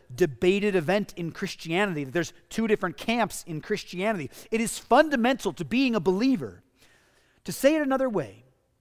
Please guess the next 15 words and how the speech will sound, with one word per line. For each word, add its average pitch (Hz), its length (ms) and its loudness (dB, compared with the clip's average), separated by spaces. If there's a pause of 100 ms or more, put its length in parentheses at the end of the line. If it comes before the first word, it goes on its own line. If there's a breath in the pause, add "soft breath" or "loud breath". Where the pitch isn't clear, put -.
(320)
if - 400 -2
Thomas 175 580 0 (140 soft breath)
were 196 160 4
to 233 160 -4
have 208 180 4
persisted 269 800 -4
in 254 220 -2
his 220 180 -2
disbelief, 233 760 -2 (320 soft breath)
he 214 160 -2
would 185 200 2
not 247 480 6 (260)
be 269 540 2 (100)
in 247 400 2 (120)
heaven. 143 440 -2